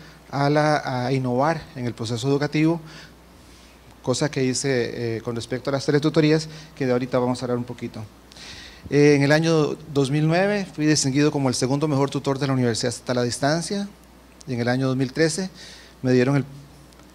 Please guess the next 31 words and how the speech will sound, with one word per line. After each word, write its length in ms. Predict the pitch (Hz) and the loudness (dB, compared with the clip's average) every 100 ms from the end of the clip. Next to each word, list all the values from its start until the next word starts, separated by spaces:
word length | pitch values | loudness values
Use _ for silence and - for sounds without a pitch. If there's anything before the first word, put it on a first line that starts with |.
| - - - | -20 -20 -14
el 80 | 117 | -6
número 220 | 127 156 | -2 0
uno. 320 | 123 131 135 120 - | 2 0 -2 -8 -12
Ese 240 | 123 117 | -10 -4
es, 100 | 139 | -2
eh, 320 | 143 135 120 - - - - - - | 0 0 -2 -8 -18 -20 -20 -16 -6
el 280 | 120 113 | -4 -4
tutor 340 | 107 - - 131 | -6 -6 0 2
distinguido 460 | 143 147 139 143 | 2 2 4 4
del 100 | 135 | 4
año, 220 | 135 160 147 | 2 0 -2
eso 80 | |
es 80 | 123 | -4
únicamente 460 | 147 143 143 135 151 | -2 0 0 0 0
en 20 | |
la, 80 | 139 | -2
una, 340 | 151 147 143 147 | 0 2 0 0
una 140 | 151 | 0
vez 180 | 147 135 | 0 0
en 80 | 147 | 0
la 80 | 131 | 2
vida 240 | 131 143 | 4 2
me 80 | 135 | 2
lo, 140 | 117 120 117 110 | 0 -2 -4 -8
lo, 220 | 113 - | -8 -8
se 100 | 127 | -2
lo 80 | 117 | 0
dan 140 | 123 | 0
uno 100 | 143 | 0
como 180 | 139 127 | -2 -4
tutor. 320 | 117 113 147 | -4 -2 -4